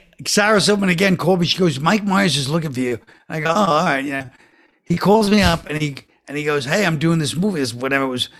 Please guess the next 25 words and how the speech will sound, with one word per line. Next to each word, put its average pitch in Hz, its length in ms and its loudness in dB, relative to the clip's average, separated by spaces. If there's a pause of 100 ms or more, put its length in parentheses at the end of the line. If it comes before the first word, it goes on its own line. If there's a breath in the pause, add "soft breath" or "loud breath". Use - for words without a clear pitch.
(340 soft breath)
Uh, 131 320 2 (440)
it's - 260 -6 (120)
about, 143 300 -2
he 156 100 -4
describes 151 440 0
Austin 160 340 0
Powers. 147 380 0
He's 143 180 -2
this 151 160 -4
guy 143 320 2
from 135 160 -8
the 127 80 -4
sixties. 139 640 -8 (380 soft breath)
And 147 80 -6
I 165 60 -2
go, 165 100 0
"That's 180 180 0
great, 208 340 4
man." 165 300 2
I'm, 160 160 -2 (340 soft breath)
I 190 100 4
had 180 100 6
nothing. 180 400 4
I 160 260 -2
literally, 175 720 4